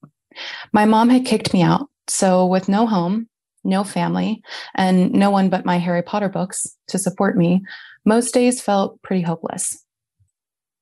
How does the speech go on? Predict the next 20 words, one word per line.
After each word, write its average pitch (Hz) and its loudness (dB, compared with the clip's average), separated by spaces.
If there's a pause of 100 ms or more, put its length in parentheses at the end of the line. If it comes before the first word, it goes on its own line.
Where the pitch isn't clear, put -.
(140)
I 226 2
had 226 0
two 262 0
little 269 2
brothers 220 -2
at 196 -6
home, 185 0 (340)
and 190 0 (160)
my 202 0
youngest 214 -2
brother 185 -2
was 180 -2
one 175 -6
of 175 -2
my 170 -4
favorite 175 0
humans 170 -2
in - -2
the 170 4
world. 175 0